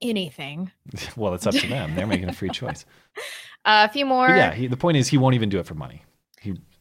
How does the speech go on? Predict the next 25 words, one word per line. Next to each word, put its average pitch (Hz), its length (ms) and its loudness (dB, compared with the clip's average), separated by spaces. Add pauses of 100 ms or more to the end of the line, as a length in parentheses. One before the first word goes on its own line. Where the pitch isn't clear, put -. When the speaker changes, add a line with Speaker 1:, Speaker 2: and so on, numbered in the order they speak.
(200)
Speaker 2:
yeah. - 100 -14
Speaker 1:
He, 226 160 -8
yeah, 208 180 0
he 254 160 -4
won't 220 200 4
do 185 100 2
it. 170 120 4
And 226 140 4
then 240 160 6
when 220 140 6
I 190 120 6
invited 185 360 4
him 180 80 0
on 175 80 0
my 175 100 -2
stream 180 260 -6
after 175 260 0
he 175 120 -6
wrote 165 280 -2
that 156 240 0 (100)
absolutely 170 640 -4
slanderous 190 1080 4
hit 185 280 2
piece, 202 400 -4 (280)
he 240 220 4